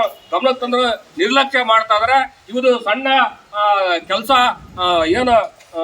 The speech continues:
ಒಂದು ಗುತ್ತಿಗೆ ಆಧಾರ ಮೇಲೆ ಕೆಲಸ ಮಾಡೋರು, ಅಪಾಯದಲ್ಲಿ ಕೆಲಸ ಮಾಡೋದು, ಎದುರಿ ಬೆದರಿ ಕೆಲಸ ಮಾಡೋರು. ಪಾಪ ಅವ್ರಿಗೆ ಹೋರಾಟದ ಒಂದು ಸಾಮಾಜಿಕ ಭದ್ರತೆ ಇಲ್ಲ, ಅವರಿಗೆ ರಕ್ಷಣೆ ಇಲ್ಲ. ನಾವಿವತ್ತು ಹೋರಾಟ ಮಾಡೋದು ಯಾವುದೇ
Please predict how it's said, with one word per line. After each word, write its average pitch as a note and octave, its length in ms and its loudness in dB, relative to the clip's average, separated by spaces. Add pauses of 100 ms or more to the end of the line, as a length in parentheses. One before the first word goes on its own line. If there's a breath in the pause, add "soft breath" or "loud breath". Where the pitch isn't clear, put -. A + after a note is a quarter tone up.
(200)
ಒಂದು C#3 380 -10
ಗುತ್ತಿಗೆ F#3 280 -2
ಆಧಾರ B3 340 2
ಮೇಲೆ B3 160 0
ಕೆಲಸ A3+ 280 -2
ಮಾಡೋರು, A#3 680 -2
ಅಪಾಯದಲ್ಲಿ C4+ 480 0
ಕೆಲಸ A#3+ 180 -4 (100)
ಮಾಡೋದು, B3+ 600 0
ಎದುರಿ C#4+ 220 0
ಬೆದರಿ C4 300 -4
ಕೆಲಸ A3+ 280 -2
ಮಾಡೋರು. A#3 640 2
ಪಾಪ A#3+ 200 -2
ಅವ್ರಿಗೆ B3+ 280 -2
ಹೋರಾಟದ C4 400 -2 (460)
ಒಂದು A#3+ 260 -2
ಸಾಮಾಜಿಕ B3+ 520 2
ಭದ್ರತೆ B3+ 460 0
ಇಲ್ಲ, B3 120 0 (320)
ಅವರಿಗೆ A3+ 300 -2
ರಕ್ಷಣೆ G#3+ 340 0
ಇಲ್ಲ. C4 140 0 (300)
ನಾವಿವತ್ತು A#3+ 380 0
ಹೋರಾಟ B3+ 360 2
ಮಾಡೋದು C4 640 2
ಯಾವುದೇ B3 240 4